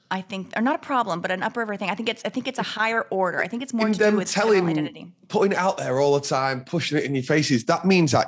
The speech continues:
Speaker 2: you have to accept that, but they don't accept that you don't care about it. <laughs> You have to be accepting of it, or you're a phobic, basically. And
Speaker 1: Well,
Speaker 2: that's what I
Speaker 1: speaking of
Speaker 2: don't like.
Speaker 1: phobic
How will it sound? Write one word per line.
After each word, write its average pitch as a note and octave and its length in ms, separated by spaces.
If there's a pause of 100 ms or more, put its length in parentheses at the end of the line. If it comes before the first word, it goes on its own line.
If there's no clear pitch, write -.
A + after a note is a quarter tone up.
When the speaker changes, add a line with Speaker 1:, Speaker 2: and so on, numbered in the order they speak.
Speaker 2:
you B2+ 180
have D#3 180
to C#3 100
accept - 580
that, D#3+ 280
but C3+ 160 (640)
they C3 80
don't E3 280
accept C#3+ 400
that A#2+ 140
you A#2 60
don't B2 300
care D3 400 (220)
about F3 340
it. G#3+ 180
<laughs> - 40 (520)
You D3+ 160
have E3 300
to D#3+ 100
be C#3 220
accepting - 640
of A2+ 120
it, A2+ 120
or A#2 180
you're A2 380 (240)
a A#2+ 60
phobic, C3 640
basically. G#2 560 (300)
And - 100
Speaker 1:
Well, D#3+ 80
Speaker 2:
that's - 140
what F3+ 160
I - 20
Speaker 1:
speaking - 140
of - 60
Speaker 2:
don't A#3+ 100
like. C4+ 280
Speaker 1:
phobic - 40